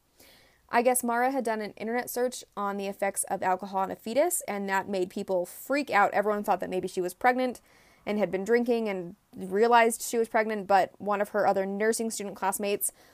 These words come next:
said that it was for an assignment, so it doesn't seem like she was pregnant or that she was possibly pregnant. Uh, this is another one of those rumors that people just run with that doesn't make sense because there's not really any proof. So Mara was also extremely close with her family,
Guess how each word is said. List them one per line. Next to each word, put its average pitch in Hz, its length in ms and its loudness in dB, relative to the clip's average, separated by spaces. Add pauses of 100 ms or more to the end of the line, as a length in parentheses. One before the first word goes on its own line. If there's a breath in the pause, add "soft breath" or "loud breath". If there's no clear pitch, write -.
(180 soft breath)
said 220 200 8
that 196 120 6
it 190 80 2
was 175 120 -2
for 202 140 -2
an 170 60 -6
assignment, 190 500 -2
so 180 360 4 (340)
it - 60 -6
doesn't 180 240 4
seem 196 160 -4
like 180 140 -6
she 190 120 -2
was 185 120 -2 (280)
pregnant 170 340 -2
or 185 100 -2
that 180 140 -2
she - 80 -6
was 170 100 -4
possibly - 380 -4
pregnant. 233 360 -4 (600 soft breath)
Uh, 196 240 6
this 208 180 2
is 214 80 -2
another 196 260 4
one 196 140 0
of 196 60 -2
those 196 200 4
rumors 202 280 0
that 190 120 -2
people 202 220 -4
just 185 220 -8
run 220 240 2
with 285 320 0 (380)
that 294 100 0
doesn't 294 180 6
make 311 160 -6
sense 277 260 -4
because 220 400 -4
there's 202 280 0
not 190 160 -2
really 180 160 -4
any 160 100 -10
proof. - 300 -10 (560)
So 240 400 -2 (440 soft breath)
Mara 330 220 4
was 381 120 4
also 269 420 4
extremely 226 640 -4
close 208 260 -2
with 196 80 -6
her 190 60 -6
family, 214 520 -2